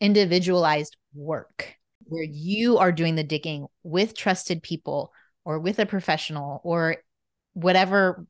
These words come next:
religion or thing, <laughs> spirituality you have, to do the work for yourself to say, "Okay, what is my space right now? What am I being assigned right now?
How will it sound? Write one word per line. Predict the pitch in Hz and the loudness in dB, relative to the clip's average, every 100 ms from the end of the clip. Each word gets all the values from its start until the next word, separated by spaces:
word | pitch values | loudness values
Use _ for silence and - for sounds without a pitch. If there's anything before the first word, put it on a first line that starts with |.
| - | -4
religion | 190 196 202 214 208 | 2 2 4 2 2
or | 170 156 _ _ | -2 -4 _ _
thing, | 202 202 220 - - | 0 2 2 0 -10
<laughs> | _ _ | _ _
spirituality | - - 220 220 185 185 190 180 | -10 0 0 2 2 4 4 2
you | 175 175 | 0 -2
have, | 165 160 143 147 _ _ _ _ _ | 0 0 0 -6 _ _ _ _ _
to | 185 | -6
do | 151 196 277 | 0 2 4
the | 247 170 | 4 2
work | 147 170 175 151 - - _ _ _ _ _ _ _ _ _ _ | 4 4 4 2 -4 -18 _ _ _ _ _ _ _ _ _ _
for | 180 190 202 | 2 4 4
yourself | 190 165 - - - 180 143 147 _ | 2 0 -4 -6 0 4 4 0 _
to | - 170 | -6 -6
say, | - 185 165 147 | 0 2 4 2
"Okay, | 165 - 170 | -2 -4 -4
what | 143 156 226 - | 0 2 2 4
is | 190 220 | 4 4
my | 202 170 | 4 0
space | 170 - 180 277 - | -2 -4 -2 -2 -2
right | 147 | -4
now? | 139 143 139 | -4 -8 0
What | 170 254 | 2 4
am | 302 | 2
I | |
being | 226 226 202 | 2 2 2
assigned | - 190 185 170 151 - - _ - | -2 -2 0 0 -2 -8 -20 _ -2
right | 160 190 196 | 2 4 2
now? | 185 165 135 160 | 2 2 0 -4